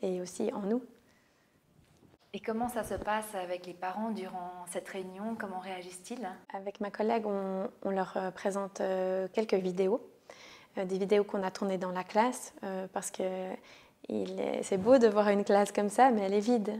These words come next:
Speaker 1: Alors, euh, c'est intéressant pour eux de se rendre compte, même si c'est pas leur enfant en, en action, mais des enfants d'autres années, de voir comment ça se passe dans la classe. Puis on leur présente aussi une petite vidéo sur, euh, la plasticité cérébrale,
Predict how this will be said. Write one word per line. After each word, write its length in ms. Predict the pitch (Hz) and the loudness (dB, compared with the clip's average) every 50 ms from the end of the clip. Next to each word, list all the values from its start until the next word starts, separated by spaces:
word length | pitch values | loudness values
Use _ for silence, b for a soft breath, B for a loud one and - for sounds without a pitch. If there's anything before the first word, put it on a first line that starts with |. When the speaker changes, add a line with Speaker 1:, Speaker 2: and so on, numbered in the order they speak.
| 240 254 - | -6 -6 -4
Speaker 1:
Alors, 240 | 214 202 196 196 196 196 | -2 -2 -2 -2 -4 -4
euh, 100 | 196 196 190 B B B B B B B | -4 -4 -6 B B B B B B B
c'est 160 | - - - 202 | -16 -8 -6 -6
intéressant 460 | 190 - 214 196 202 202 - 220 214 | -2 -2 -2 -2 -2 -2 -2 -4 -4
pour 240 | 202 - 202 - - | -2 -4 -2 2 4
eux 220 | 226 226 233 214 | 6 6 6 6
de 100 | 196 196 | 4 0
se 100 | 185 - - | -4 -2 -2
rendre 180 | 208 202 196 | -2 -2 -2
compte, 320 | - - 214 214 220 214 202 | -2 -2 -2 -2 -2 -2 -4
même 220 | 185 190 202 214 | -2 -2 -2 -2
si 120 | 214 - 196 | -2 -4 -2
c'est 120 | - 190 | -2 -2
pas 160 | - 190 185 | 0 0 0
leur 180 | 185 190 196 202 | 2 2 2 2
enfant 380 | 208 202 208 - 220 208 196 | 0 -2 -2 -4 -4 -4 -4
en, 400 | 190 185 185 185 185 185 185 185 | -4 -8 -8 -10 -12 -12 -12 -10
en 40 | 190 | -10
action, 300 | 190 - - - 233 240 | -10 -8 -6 -4 -2 -2
mais 160 | 233 214 196 | -2 -2 -4
des 180 | 185 180 185 180 | -6 -6 -8 -8
enfants 200 | 190 185 - - | -10 -10 -10 -8
d'autres 340 | 185 185 185 185 - - - | -8 -6 -6 -8 -8 -4 -2
années, 320 | 196 190 196 208 226 233 226 B B B B B B B B | -2 0 2 2 0 0 -2 B B B B B B B B
de 80 | - 190 | -2 0
voir 260 | 180 185 180 185 - | 0 0 0 -2 -4
comment 240 | - - 202 196 196 | -6 -6 -4 -4 -4
ça 160 | 190 - 185 | -4 -4 -4
se 100 | 185 - | -4 -4
passe 280 | - - 202 196 190 - | -4 -2 -2 -2 -4 -6
dans 100 | 196 185 | -8 -8
la 100 | 180 180 | -8 -8
classe. 380 | - - 220 - - 254 - B B B B B B B _ | -4 -4 -2 -2 -2 -4 -6 B B B B B B B _
Puis 100 | - 285 | 2 4
on 60 | 277 | 6
leur 200 | 240 226 214 214 | 6 6 4 2
présente 380 | - - 240 214 240 247 262 302 | 0 -2 0 2 2 2 2 2
aussi 220 | 302 - - - | 0 0 0 0
une 80 | 240 226 | 0 0
petite 180 | - 247 208 | 0 -2 0
vidéo 360 | 214 220 202 220 214 208 220 214 | 0 2 4 4 6 6 4 2
sur, 200 | - - 220 208 | 0 -2 -2 0
euh, 260 | 202 196 196 196 190 190 | 0 0 0 0 -2 -2
la 120 | 196 196 | -2 -2
plasticité 600 | 196 - 208 202 - - - - 220 - - 208 | -2 -2 -2 -4 -4 -8 -6 -6 -6 -4 -2 -2
cérébrale, 680 | 196 - 190 196 202 196 196 185 190 220 247 233 202 | -2 -2 0 0 0 0 0 2 2 2 2 2 0